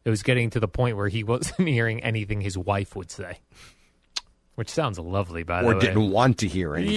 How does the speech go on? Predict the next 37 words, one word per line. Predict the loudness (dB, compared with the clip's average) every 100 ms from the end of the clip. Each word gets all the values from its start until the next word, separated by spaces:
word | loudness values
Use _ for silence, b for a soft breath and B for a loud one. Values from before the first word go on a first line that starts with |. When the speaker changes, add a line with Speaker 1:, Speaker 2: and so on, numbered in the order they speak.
| 2
Speaker 1:
Yeah, | 2 0
Speaker 2:
she | 2
Speaker 1:
yeah. | 2
Speaker 2:
said. | 2 0 2
Speaker 1:
She's | 4 4
like, | 4 0
"You're | 2
getting | 2 2 0
a |
Speaker 2:
<laughs> | 2
Speaker 1:
hearing | 2 0
aid." | -2 0
Then | 0 0
he | 2
probably | 2 4
had | 4
to | 4
pretend | 4 2 0 -2
he |
needed | -2 0 0 -2
a |
hearing | -2 -4 -6
aid. | -10 -12 -8
Speaker 2:
Yeah, | -2 0
she | 0 0
probably | 2 4
had | 4
one, | 4 4
too. | 4
She | 2 2
probably | 2 4
won't | 6
hear | 6
from | 6
him | 6 6
either. | 6 4 6
Speaker 1:
Yeah. | 6 8 8 8